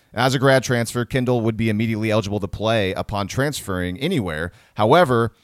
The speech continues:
under N C double A rules, Oklahoma did have the right to block Kendall from becoming immediately eligible if he transferred to a Big twelve school.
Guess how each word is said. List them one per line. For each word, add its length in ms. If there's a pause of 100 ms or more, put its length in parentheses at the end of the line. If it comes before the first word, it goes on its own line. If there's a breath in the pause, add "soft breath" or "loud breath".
(380 soft breath)
under 260
N 160
C 140
double 240
A 80
rules, 640
Oklahoma 580
did 240
have 220
the 80
right 400
to 100
block 380
Kendall 340
from 140
becoming 360
immediately 600
eligible 560
if 160
he 100
transferred 580
to 120
a 80
Big 300
twelve 320
school. 500